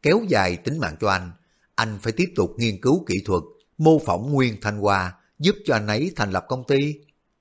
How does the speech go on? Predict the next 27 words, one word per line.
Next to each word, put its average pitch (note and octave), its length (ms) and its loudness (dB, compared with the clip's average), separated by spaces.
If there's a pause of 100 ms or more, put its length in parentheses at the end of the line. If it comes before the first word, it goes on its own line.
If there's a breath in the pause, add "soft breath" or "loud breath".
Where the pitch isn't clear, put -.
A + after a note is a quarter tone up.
(340)
Dương A2+ 320 2
Tử F2+ 160 -4
Mi G#2+ 200 0
giải F2 240 -2
thích. D3 180 2 (760)
Mẫn F#2+ 300 -2
Cương G2 220 0
biết, D3 240 0 (340)
Dương D#3+ 300 2
Tử G#2 140 -4
Mi C3 420 -2 (140)
làm G2+ 340 -2
thế D3 360 2 (140)
là G#2 120 0
đang A2 320 0
giữ F2+ 200 0
nhân C3+ 300 -4
tài E2 300 0
cho A2 100 0
anh, F#2+ 220 -2 (380)
giúp G3 160 2 (120)
cho D3+ 100 4
anh A2+ 300 0 (120)
đạt G#2+ 300 0
được F#2 260 -2
nguyện F2 280 -6
vọng. E2 300 -4